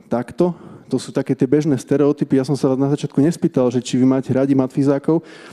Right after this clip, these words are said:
alebo či vôbec nejakých poznáte, ale možno, že by ste si ich predstavili presne takto. Ale ten náš ďalší matfizák vyzeral takto a bola to teda moja kolegyňa Bea, ktorá prišla, keď mala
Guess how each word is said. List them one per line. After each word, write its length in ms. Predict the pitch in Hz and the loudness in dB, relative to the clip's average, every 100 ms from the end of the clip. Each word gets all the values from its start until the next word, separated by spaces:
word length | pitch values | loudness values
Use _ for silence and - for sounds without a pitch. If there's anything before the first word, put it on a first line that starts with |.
| - - | -20 -8
alebo 240 | 123 127 127 | -2 0 0
či 240 | - 180 | 0 2
vôbec 240 | 185 175 151 | 2 2 0
nejakých 400 | 151 151 143 - | 0 0 -4 -4
poznáte, 560 | 127 139 139 147 165 - - - | -2 0 -2 0 -2 -4 -18 -6
ale 240 | 120 127 | -2 2
možno, 160 | 143 143 | 2 2
že 100 | 139 | 0
by 100 | 143 | -2
ste 160 | - - | -2 -2
si 160 | 131 | -4
ich 20 | |
predstavili 460 | - 131 - 135 123 | -4 -4 0 0 2
presne 320 | 123 - 120 | 0 -2 -2
takto. 400 | 127 117 - 113 | -2 -4 -6 -4
Ale 240 | 123 131 151 | 0 0 2
ten 160 | 170 | 2
náš 160 | 160 151 | 0 2
ďalší 240 | 160 160 | 0 0
matfizák 400 | 147 147 151 143 | -2 0 -2 0
vyzeral 240 | 147 151 127 | 2 0 0
takto 400 | 127 - 175 170 | -4 -2 -2 -2
a 80 | - | -2
bola 240 | 127 151 147 | 0 0 -2
to 80 | |
teda 160 | 156 143 | -2 0
moja 160 | 151 147 | 2 0
kolegyňa 420 | 147 147 147 127 | 0 2 2 2
Bea, 300 | 135 160 165 - - - - - | 2 0 -2 -8 -20 -20 -20 -14
ktorá 240 | - 139 127 | -2 0 0
prišla, 580 | - 156 - 151 143 127 - _ - | 0 -2 0 0 0 -4 -18 _ -8
keď 100 | 131 | -2
mala 340 | 135 131 131 | 0 0 0